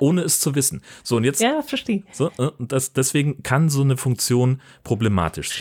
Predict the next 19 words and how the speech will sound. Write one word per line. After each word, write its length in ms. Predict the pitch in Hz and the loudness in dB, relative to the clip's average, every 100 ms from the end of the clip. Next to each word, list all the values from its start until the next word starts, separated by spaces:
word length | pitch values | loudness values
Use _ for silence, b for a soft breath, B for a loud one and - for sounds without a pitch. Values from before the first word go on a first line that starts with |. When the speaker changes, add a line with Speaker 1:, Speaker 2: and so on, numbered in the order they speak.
| 247 | -2
Speaker 2:
Schwierig 280 | 247 180 180 | 0 0 0
Speaker 1:
Und 60 | |
Speaker 2:
werden, 80 | 107 | 0
Speaker 1:
jetzt, 200 | 120 160 | 0 0
Speaker 2:
ja, 260 | 165 151 147 - | -2 -2 -4 -2
Speaker 1:
genau. 140 | 113 | 0
Speaker 2:
aus 400 | - - - - | -2 -6 -10 -10
Speaker 1:
Jetzt 320 | 82 113 131 - | -2 0 0 -2
kommt 160 | 180 | 0
Mastodon 600 | 185 175 - 73 87 151 - _ | 2 2 0 -2 -2 -2 -4 _
und 140 | 87 | -2
die 100 | 107 | 0
sind 160 | 156 139 | 2 2
schlau. 360 | 208 208 - 208 | 0 0 0 -2
Speaker 2:
Ja. 0 | B B B B _ | B B B B _
Speaker 1:
Wenn 240 | 98 110 131 | 0 0 0
ich 180 | 180 - | -2 0
nämlich 320 | 113 98 - | 2 0 0
was, 340 | 98 - - | 0 0 -2